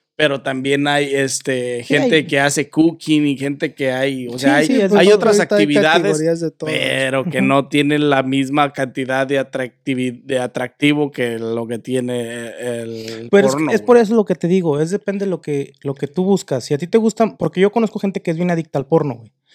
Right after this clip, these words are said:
Speaker 2: Y sí van a todo ese tipo de lugares a ver porno, güey. Y hay gente que no, hay gente que, por ejemplo, sigues a Ron Sem-, Ramses Ramsey, el que hace la comida, el
Speaker 1: Gordon Ramsay.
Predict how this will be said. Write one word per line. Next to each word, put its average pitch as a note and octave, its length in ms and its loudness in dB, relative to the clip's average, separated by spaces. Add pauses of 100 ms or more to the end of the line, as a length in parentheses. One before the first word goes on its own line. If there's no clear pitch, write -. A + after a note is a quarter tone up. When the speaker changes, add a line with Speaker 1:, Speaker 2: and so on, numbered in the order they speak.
(360)
Speaker 2:
Y D3 400 0
sí F3+ 160 0
van F#3+ 180 2
a F#3 80 -2
todo F3+ 160 0
ese E3+ 100 -4
tipo F3+ 240 0
de E3+ 60 4
lugares D3 340 -2
a G2+ 60 -14
ver F#2+ 120 -20 (100)
porno, E3+ 280 -6
güey. - 100 -20 (220)
Y D3+ 100 -6
hay D3 60 -2
gente F3 280 -2
que F#3 80 -2
no, G3+ 120 4
hay F#3+ 100 0
gente F3+ 220 -2
que, - 120 -14
por E3+ 80 0
ejemplo, D#3+ 280 0
sigues E3 360 0
a D3 80 2
Ron D3 180 -2
Sem-, F3 320 -2 (100)
Ramses D3+ 640 0
Ramsey, G#3 420 0
el F3+ 100 -4
que E3+ 80 -4
hace E3+ 120 -4
la E3 100 0
comida, G3+ 540 -2
el D3 120 -10
Speaker 1:
Gordon B2+ 400 -6
Ramsay. A#2+ 400 -14